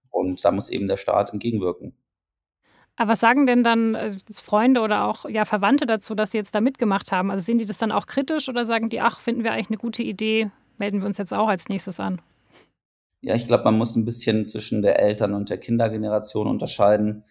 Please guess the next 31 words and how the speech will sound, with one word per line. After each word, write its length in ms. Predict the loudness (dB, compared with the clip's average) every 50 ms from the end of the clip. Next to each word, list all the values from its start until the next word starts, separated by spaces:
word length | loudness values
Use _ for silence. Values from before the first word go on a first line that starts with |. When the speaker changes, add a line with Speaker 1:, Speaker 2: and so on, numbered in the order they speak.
| _ _ _ _ _
Speaker 1:
Also 220 | -10 -6 -2 -2 -2
in 100 | 0 0
meiner 240 | 0 2 2 0 0
Generation, 600 | -2 -4 -2 -2 -2 -2 -4 -4 -4 -4 -4 -4
ich 120 | -6 -6
bin 100 | -6 -4
ja 60 | -4
erst 200 | -4 -4 -4 -2
dreiunddreißig, 760 | -2 -2 -2 -2 -2 -2 -2 -2 -2 -4 -6 -8 -8 -10 _ _ _ _ _ _ _ _ -8
gibt's 300 | -4 -4 -2 -2 0 2
sehr 180 | 2 2 2
wenige 640 | 2 0 2 2 2 2 4 4 6 6 4 2 2
Leute, 360 | 2 4 4 4 2 0 -10 -12
die 60 | -12
sich 300 | -12 -12 -12 -12 -8 -6
eben 120 | -2 0
aus 180 | 0 0 0 -2
der 100 | -4 -2
Deckung 340 | -2 -2 -2 -2 -4 -4 -4
trauen. 380 | -4 0 2 2 2 2 0
Es 140 | -4 -6 -6
ist 220 | -8 -8 -8 -4
ein 240 | -4 -2 -2 -4 -4
sehr 200 | 0 0 0 0
großes 360 | 0 -4 -6 -6 -6 -8 -8
Tabu, 400 | -6 -6 -6 -6 -6 -6 -6 -6 -4
überhaupt 560 | -2 0 0 2 2 4 4 2 2 0 -8 -6
über 200 | -2 0 0 0
Vermögen 380 | 0 0 -4 -2 -2 -4 -4 -6
zu 100 | -10 -12
sprechen. 580 | -10 -4 -4 -4 -4 -2 -4 -4 -4 -6 -10